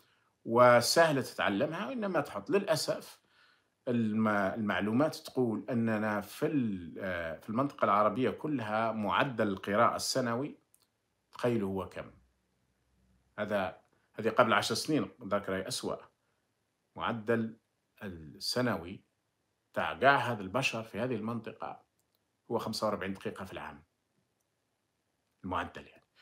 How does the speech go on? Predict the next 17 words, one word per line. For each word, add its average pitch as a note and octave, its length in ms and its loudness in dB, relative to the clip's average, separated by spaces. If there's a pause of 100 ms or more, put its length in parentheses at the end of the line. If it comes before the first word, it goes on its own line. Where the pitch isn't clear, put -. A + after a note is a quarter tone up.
(140)
يعني G#2+ 180 2
بمعنى A#2+ 360 6
أن A#2+ 120 4
كاين C3 220 6
ملايين F#3+ 500 10
الناس G3 520 4
لا D#3 80 6
يقرؤون F3 340 6
ولو F#3 220 4
زوج D3+ 180 0
دقائق، - 500 -4 (120)
ملايين A#2 440 6
ولا G2 160 0
عشرات G#2+ 380 0
الملايين. F#2+ 400 -6 (960)
فبدون B2 1500 6
علم C#3 380 2